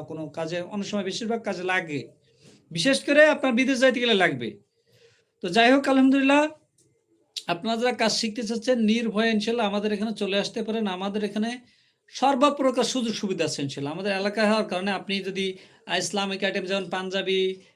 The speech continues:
পায়জামা, জুব্বা, সালোয়ার, ফতুয়া, আরাবিয়ান জুব্বা, প্যান্ট কাটিং, পায়জামা, এগুলা কাটিং সহ সেলাই কমপ্লিটলি শেখানো হবে। তারপরে পুরুষ আইটেমের ভিতরে এখন আছে শার্ট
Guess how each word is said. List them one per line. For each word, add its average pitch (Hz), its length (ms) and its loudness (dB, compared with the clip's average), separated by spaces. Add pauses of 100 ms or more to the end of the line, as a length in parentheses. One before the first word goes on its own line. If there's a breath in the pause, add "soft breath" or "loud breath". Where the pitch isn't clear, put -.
(140)
পায়জামা, 185 540 -2
জুব্বা, 180 520 -2
সালোয়ার, 180 580 -2
ফতুয়া, 185 540 -4
আরাবিয়ান 180 340 -4
জুব্বা, 175 300 -4
প্যান্ট 180 300 -8
কাটিং, 185 280 -6
পায়জামা, 180 400 -4
এগুলা 208 320 -2
কাটিং 214 480 0
সহ 233 300 0
সেলাই 233 340 -4
কমপ্লিটলি 220 560 -2
শেখানো 175 280 -6
হবে। 120 220 -4 (640 soft breath)
তারপরে 220 480 2
পুরুষ 214 280 -4
আইটেমের 220 300 -2
ভিতরে 220 180 -2
এখন 214 200 0
আছে 214 280 -2
শার্ট 208 500 2